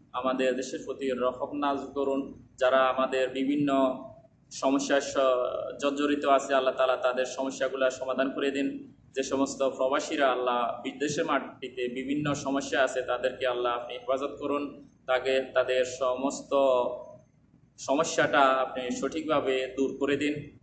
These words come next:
তাদেরকে হালাল রুজির উপরে অটল থাকার তৌফিক দান করুন, সকল প্রকার দুনিয়াবি ফিতনা থেকে আল্লাহ তাআলা সবাইকে হেফাজত করুন।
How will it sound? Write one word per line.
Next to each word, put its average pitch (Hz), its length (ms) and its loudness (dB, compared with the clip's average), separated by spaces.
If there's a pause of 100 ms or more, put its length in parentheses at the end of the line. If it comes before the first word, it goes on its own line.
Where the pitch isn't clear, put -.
তাদেরকে 131 720 0 (300)
হালাল 147 360 6
রুজির 143 420 2
উপরে 135 640 2
অটল 131 220 -6
থাকার 139 300 0
তৌফিক 143 280 -2
দান 143 220 0
করুন, 147 480 -4 (100)
সকল 143 640 4 (100)
প্রকার 139 640 6
দুনিয়াবি 135 840 -2 (100)
ফিতনা 143 280 -4
থেকে 135 320 -2
আল্লাহ 127 220 2
তাআলা 123 220 2
সবাইকে 127 420 -2
হেফাজত 135 420 0
করুন। 139 460 -4